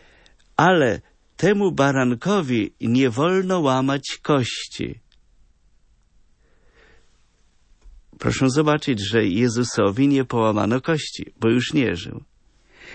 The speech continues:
Ale co ciekawe jeszcze, że krew, że, y, przebija się właśnie, y,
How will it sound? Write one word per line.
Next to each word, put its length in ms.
Ale 220
co 180
ciekawe 520
jeszcze, 560
że 340
krew, 640
że, 360
y, 260
przebija 600
się 380
właśnie, 680
y, 500